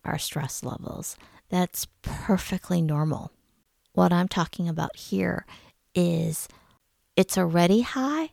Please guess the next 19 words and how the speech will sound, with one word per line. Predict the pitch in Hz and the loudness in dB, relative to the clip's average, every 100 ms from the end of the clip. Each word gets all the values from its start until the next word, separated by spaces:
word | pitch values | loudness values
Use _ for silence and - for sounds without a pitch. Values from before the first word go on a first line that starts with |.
| _ | _
How | - - 190 190 | -10 -4 0 2
do | 185 | 2
we | 175 165 160 - _ _ _ - | 2 0 -2 -6 _ _ _ 0
lower | 160 156 135 - | 2 2 2 -4
it? | - - _ _ _ _ _ - | -6 -16 _ _ _ _ _ -16
So | - 180 | 0 0
the | 180 170 | 0 0
other | 180 190 | 0 0
thing | 196 202 185 | 0 0 0
you | 175 | 0
can | - 185 | 0 0
do | 170 151 - | 2 2 2
is | 175 170 - | 0 0 -4
focus | - 175 - 170 - | -4 -4 -4 -8 -6
on | - 147 160 | -6 -6 -4
what | - - - | -2 -2 0
you | 156 160 | 0 0
can | - - - | -4 -4 -4
control, | 180 165 - - - | -2 -4 0 -2 -4